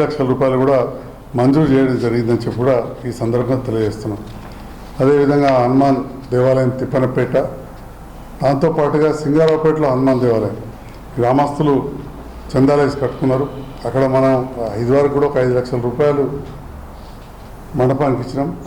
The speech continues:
సిమెంట్ రోడ్ కూడా ఆ గుడి వరకు కూడా వేయించడం జరిగింది గతంలో. ఇప్పుడు దానికి కూడా, అక్కడ కూడా పది లక్షల రూపాయలు ఇస్తాం. అన్నిటికంటే ముఖ్యంగా రాయకల్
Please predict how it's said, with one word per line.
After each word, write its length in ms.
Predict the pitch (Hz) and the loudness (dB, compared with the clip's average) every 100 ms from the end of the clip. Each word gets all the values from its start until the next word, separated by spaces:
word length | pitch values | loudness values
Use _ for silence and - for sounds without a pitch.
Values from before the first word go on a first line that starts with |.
| - - - | -14 -14 -6
సిమెంట్ 340 | 143 139 160 165 | 2 4 4 4
రోడ్ 180 | 151 147 135 | 4 4 4
కూడా 180 | 147 147 127 - - - - - | 4 4 2 -2 -10 -12 -8 -4
ఆ 40 | 120 | 0
గుడి 160 | 131 147 | 4 4
వరకు 180 | 160 156 147 | 4 4 2
కూడా 120 | 139 | 4
వేయించడం 340 | 135 135 139 120 | 4 4 2 2
జరిగింది 320 | 123 123 135 131 | 2 2 2 2
గతంలో. 360 | 120 131 127 151 202 - - - - | 2 2 2 2 2 -2 -6 -10 -4
ఇప్పుడు 180 | 135 143 127 | 0 2 4
దానికి 200 | 131 131 | 2 2
కూడా, 120 | 147 139 | 2 2
అక్కడ 140 | 147 143 | 2 2
కూడా 120 | 139 131 | 2 2
పది 100 | 117 | 0
లక్షల 200 | 113 - 117 | -2 -4 -4
రూపాయలు 240 | - 120 107 | -2 0 -2
ఇస్తాం. 200 | - - - - - - - - - - - | -6 -12 -14 -16 -16 -16 -16 -16 -14 -12 0
అన్నిటికంటే 440 | 131 170 175 175 170 | 2 4 4 4 4
ముఖ్యంగా 340 | 143 151 156 160 131 | 2 2 2 2 4
రాయకల్ 360 | 127 139 160 | 2 2 2